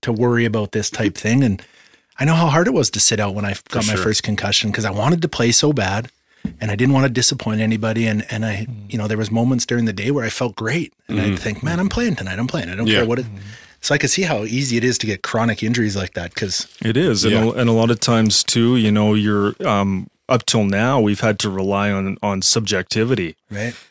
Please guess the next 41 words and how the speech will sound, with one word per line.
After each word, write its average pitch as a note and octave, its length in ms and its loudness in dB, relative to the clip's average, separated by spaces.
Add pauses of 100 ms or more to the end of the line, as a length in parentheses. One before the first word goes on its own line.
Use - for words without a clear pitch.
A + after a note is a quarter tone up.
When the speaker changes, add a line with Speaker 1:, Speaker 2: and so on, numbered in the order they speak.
Speaker 3:
We've A#2 140 4
had A2+ 160 4
to A2 80 0
rely G#2 340 2
on, G2+ 300 0
you A#2+ 140 -2
know, G2+ 120 0
the F#2+ 120 -8
patient, A2 560 0
you G#2+ 100 -6
know, F#2+ 240 -4
a F#2 300 -4
eight-year-old G#2+ 460 -4
kid, A#2 160 0
for - 180 -8
instance, F2+ 340 -2
or F#2 140 -4
whatever, G2+ 480 0
telling A2+ 440 0
us F#2+ 180 0
how G#2+ 160 0
they're F#2+ 120 -2
feeling. G#2 500 0
I, G#2+ 120 0
we A#2+ 100 0
have A#2 120 2
to - 120 -4
ask A2 240 2
them, F#2+ 140 -6
we G#2+ 180 0
ask G#2+ 140 2
them G2+ 100 -6
questions, A2+ 420 0
of F#2+ 140 -8
course, E2+ 380 -4
you G2+ 60 -4
know, F#2+ 160 -2
"Are F#2+ 60 -2
you F#2 100 -4
having G2 160 -4
symptoms?" G2 440 -2